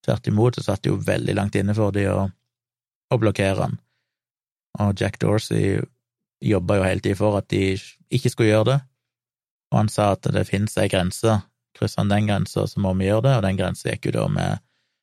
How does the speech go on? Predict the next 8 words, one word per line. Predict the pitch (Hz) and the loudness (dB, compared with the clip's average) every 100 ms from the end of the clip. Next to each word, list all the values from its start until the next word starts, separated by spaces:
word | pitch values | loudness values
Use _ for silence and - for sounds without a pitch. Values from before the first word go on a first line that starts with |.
| _ - | _ -2
med | 147 | 2
tweets | 113 107 - | 4 2 2
som | 104 90 95 - - | 0 2 -2 -4 0
kunne | 101 92 | 0 2
føre | 101 98 | 2 2
til | 95 98 92 | 2 2 2
vold | 90 98 | 0 0
og, | 98 110 | 0 0